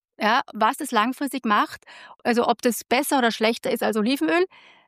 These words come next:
Grundsätzlich sage ich, spricht nichts gegen Leinöl, aber bei Olivenöl weiß ich's auf jeden Fall fix. Mo Düsseldorf null eins, ich glaub, es war YouTube. „Es gibt Länder,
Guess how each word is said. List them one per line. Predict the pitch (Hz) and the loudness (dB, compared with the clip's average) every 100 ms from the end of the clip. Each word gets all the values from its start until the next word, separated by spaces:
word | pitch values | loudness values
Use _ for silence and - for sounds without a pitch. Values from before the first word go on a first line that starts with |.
| _ | _
Grundsätzlich | 247 320 302 262 277 - | 0 2 2 0 -2 0
sage | 240 | 0
ich, | 247 | 0
spricht | - 254 262 | -2 -4 -2
nichts | 262 - | -4 -4
gegen | 247 214 | -4 0
Leinöl, | 190 202 277 294 294 | 0 2 2 0 0
aber | 226 226 226 220 - - | 0 2 2 2 0 -4
bei | 208 - | -6 -4
Olivenöl | 214 247 311 269 262 - | -4 -6 -6 -6 -6 -8
weiß | 226 - 208 | -8 -8 -10
ich's | 214 | -12
auf | 233 - | -14 -14
jeden | 208 214 | -14 -12
Fall | - 196 | -10 -12
fix. | - - - - _ _ _ - | -14 -18 -20 -20 _ _ _ -4
Mo | 202 220 294 | 2 4 4
Düsseldorf | 330 320 311 339 285 277 294 | 2 0 -2 -2 2 2 2
null | 226 254 - | 2 2 2
eins, | 214 196 208 | -2 -2 -4
ich | - | -6
glaub, | 220 | -8
es | 240 | -6
war | 240 | -4
YouTube. | 233 190 262 - - - - - - | -4 -2 -4 -4 -10 -20 -20 -8 -4
„Es | 277 | -4
gibt | 294 - | -4 -2
Länder, | 226 254 349 | 0 2 2